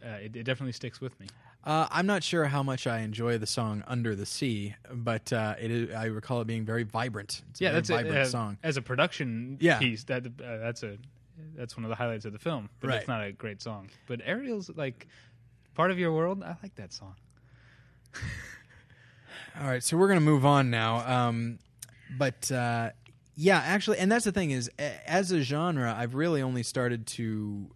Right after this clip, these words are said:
Speaker 2: uh, take it somewhat seriously recently. Uh, I only saw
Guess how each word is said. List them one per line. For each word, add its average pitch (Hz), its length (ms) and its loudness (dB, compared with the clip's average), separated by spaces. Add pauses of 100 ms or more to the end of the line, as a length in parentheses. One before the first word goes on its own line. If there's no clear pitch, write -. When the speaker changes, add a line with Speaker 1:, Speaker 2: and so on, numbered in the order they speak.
(120)
Speaker 2:
uh, 64 400 -10 (1400)
take 139 260 -2
it 113 100 -6
somewhat 135 440 0
seriously 113 640 -2
recently. 101 720 -4
Uh, 101 320 -8
I 113 160 -2
only 113 220 -2
saw 107 380 -2